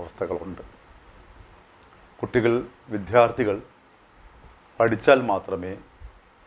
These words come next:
നമ്മുടെ സമൂഹത്തിൽ ഉന്നതികൾ ഉണ്ടാവുകയുള്ളൂ. അതിന് ഈ ഉച്ചഭാഷിണി ശല്യം കാരണമാകുന്നുണ്ട് എന്നാണ്. അതായത്, അവരുടെ പഠന സ-, പഠനത്തെ തടസ്സപ്പെടുത്തുന്ന രീതിയിൽ ഉണ്ടാകുന്നുണ്ട്.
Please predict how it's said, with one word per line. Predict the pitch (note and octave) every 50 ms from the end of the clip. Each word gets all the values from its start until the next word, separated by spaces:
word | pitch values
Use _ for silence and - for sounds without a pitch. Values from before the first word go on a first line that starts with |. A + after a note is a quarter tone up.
| _ _
നമ്മുടെ | - A#2 A2+ B2+ C3 C3 C3 B2 -
സമൂഹത്തിൽ | G#2+ G2 G2+ G#2 G#2+ G#2 G#2 G2 - - G2 F2 F2+ F#2+ - - - - - - - - - - - - - - - - - - -
ഉന്നതികൾ | B2 A#2+ C#3 D3+ D#3+ D3 A2+ A2+ G#2 A2 G#2 F#2+
ഉണ്ടാവുകയുള്ളൂ. | F2+ F2 F#2 F#2 F2+ F2+ F2 E2 D#2+ E2+ F2+ - - _ _ - - - _ _ - - - - - - - - - - - -
അതിന് | - B2+ E3 D3 G2+ F#2 G2+ - - - - - - - - - - - - - -
ഈ | C#3 C#3+ C#3 B2+ C3+
ഉച്ചഭാഷിണി | C#3+ C#3+ - - - A3 C#3+ - D#3+ C#3+ C3 B2 - - A2+ G#2+ G2+ - -
ശല്യം | G#2+ F#2+ F#2 F#2+ G2 G2 F#2 - - - _ _ - _ _ _ _ - - - - - - - - - - - -
കാരണമാകുന്നുണ്ട് | G2 G2+ G2+ G#2 A#2 B2+ B2 B2 B2+ A2 F#2+ F2+ F#2 F#2+ F2 G2 F2+ F2+ F2 E2+ F2 G2 G2+ F#2+ - - - -
എന്നാണ്. | F#2 F2+ E2+ D#2 - - - - - - - - - - - - - - -
അതായത്, | - G#2+ G2+ G2+ G#2 G#2 E3 G#3 - - -
അവരുടെ | G2+ G#2 A2 - - -
പഠന | A2+ A2 - D#3 E3 D3 -
സ-, | - A#2 - - -
പഠനത്തെ | A2+ A2 G#2+ B2 C3+ B2+ - - D3 D3 D3 -
തടസ്സപ്പെടുത്തുന്ന | B2 D3+ E3 - - D3 - C3 A#2+ - G2+ G2 F#2
രീതിയിൽ | F#2+ F#2 F2 F#2 E2+
ഉണ്ടാകുന്നുണ്ട്. | E2+ F2+ F2 E2+ E2 E2+ - -